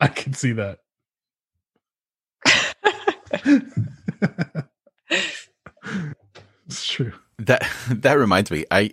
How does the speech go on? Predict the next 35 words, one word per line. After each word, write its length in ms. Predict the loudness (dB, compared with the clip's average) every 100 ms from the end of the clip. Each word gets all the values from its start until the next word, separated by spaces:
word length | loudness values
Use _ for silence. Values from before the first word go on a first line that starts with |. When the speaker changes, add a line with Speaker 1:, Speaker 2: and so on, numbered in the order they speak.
| -6
Speaker 2:
spent 280 | -4 0 4
a 40 |
lot 160 | 4 4
of 60 |
time 220 | 2 -2 -2
on 80 |
TikTok 420 | -2 -4 -2 -4 -4
lately. 360 | -8 -8 -14 -2
Just 280 | 0 0 -8 _ _ _ _ _ _ _ 0
very 140 | 0
curious 280 | 2 2 4
about 160 | 2
the 60 | 0
platform. 540 | 0 0 2 2 4
I 40 | 2
wanna 160 | 0
see 200 | 0 0
kind 220 | 0 0 0
of 120 | 2
where 160 | 2
these, 260 | 4 2 0 -6 -14
these 140 | -8 -4
trends 320 | 0 2 2
are 40 |
beginning 340 | 2 2 2 2
to 40 |
develop. 420 | 0 0 2 2 0
So 120 | -4
for 140 | -4
probably, 320 | 0 2 4 2
probably 340 | -4 -2 -2
the 100 | -2
past 280 | -4 -4 -4
year. 280 | -4 -6 -8 -16 -18 -14 -2
Um, 460 | 2 2 0 -6